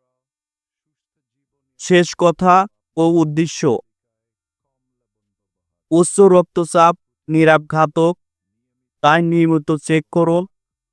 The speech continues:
সুস্থ জীবনযাপনের জন্য যা করণীয়, লবণ কম খান, প্রতিদিন হাঁটাহাঁটি করুন, নিয়মিত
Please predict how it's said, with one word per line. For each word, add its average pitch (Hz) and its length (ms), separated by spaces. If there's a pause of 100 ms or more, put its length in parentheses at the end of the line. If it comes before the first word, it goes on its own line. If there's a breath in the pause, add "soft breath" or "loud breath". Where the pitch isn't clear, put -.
সুস্থ 160 200 (140)
জীবনযাপনের 156 840
জন্য 160 300 (600)
যা 147 240 (140)
করণীয়, 165 480 (1040)
লবণ 160 460
কম 170 280
খান, 165 280 (640)
প্রতিদিন 160 480
হাঁটাহাঁটি 160 560
করুন, 165 340 (540)
নিয়মিত 156 500